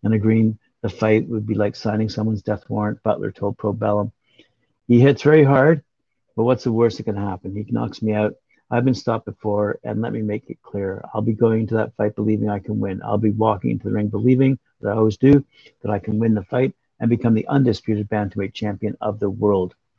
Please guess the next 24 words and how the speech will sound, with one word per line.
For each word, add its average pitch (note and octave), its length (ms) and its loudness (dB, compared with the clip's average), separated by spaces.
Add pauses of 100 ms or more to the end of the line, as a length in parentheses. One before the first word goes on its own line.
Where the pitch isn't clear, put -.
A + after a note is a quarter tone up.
(580)
One B2 140 4
of A2 120 4
boxing's A2+ 500 2
leading B2+ 320 4
pound-for-pound G#2+ 640 -4
fighters, A2 360 0
Inoue A#2+ 480 2
is G#2 140 -4
a G2 80 -6
star B2+ 300 0
attraction G#2+ 420 -4
in A#2 140 -4
Japan, G#2+ 420 -6 (300)
and A2+ 160 -4
Butler A#2+ 300 0
has G#2 140 -4
no B2 120 2
problem A2 460 -2
with G#2+ 160 -8
facing G#2 440 -6 (320)
monster A2 600 -2
in G#2+ 220 -8
his G2 280 -8
backyard. G2+ 800 -6